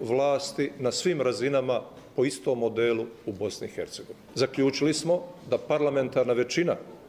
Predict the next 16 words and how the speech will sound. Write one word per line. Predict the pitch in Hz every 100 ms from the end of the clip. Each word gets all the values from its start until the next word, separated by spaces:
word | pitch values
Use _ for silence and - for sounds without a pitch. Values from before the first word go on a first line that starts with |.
| -
koja | - 120
će | 113 120
biti | 139 139
zastupljena | 113 135 170 151 127 123 107 113
uspostavom | 139 131 127 - 127 113 113
izvršne | 127 117 - 123
vlasti | 107 123 117 -
na | 117
svim | 107 156 156
razinama | 117 98 113 107 98
u |
Bosni | 98 110 -
i | -
Hercegovini | 143 151 165 156 165 170 170 -
treba | 139 160
omogućiti | 160 147 147 127 143 147 - 160